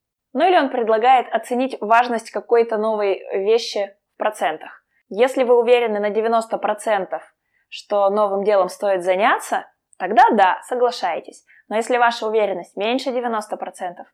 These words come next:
значит нет. Да, так вы откажетесь от многих очень интересных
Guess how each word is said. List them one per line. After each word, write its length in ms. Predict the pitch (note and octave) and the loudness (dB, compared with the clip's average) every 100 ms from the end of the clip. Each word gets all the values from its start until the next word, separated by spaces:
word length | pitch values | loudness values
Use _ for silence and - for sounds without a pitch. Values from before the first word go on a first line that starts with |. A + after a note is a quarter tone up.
| _ _ - | _ _ -12
значит 460 | F#3+ A3 A3 - | -4 -4 -4 -8
нет. 260 | G3 E3+ - _ _ _ - - | -6 -6 -8 _ _ _ -20 -2
Да, 200 | G#3 F3+ | 2 2
так 180 | F3+ - | 2 2
вы 80 | |
откажетесь 520 | A3 A3 B3 B3 A#3+ A3+ | 0 2 2 2 -2 -4
от 160 | A3+ | -4
многих 380 | A#3 B3+ A3+ A3 - | -2 -2 -2 0 2
очень 300 | D#4+ D4 B3 | 2 0 -4
интересных 720 | A#3 A3 A#3 C#4 A#3 - | 0 2 2 0 -8 -10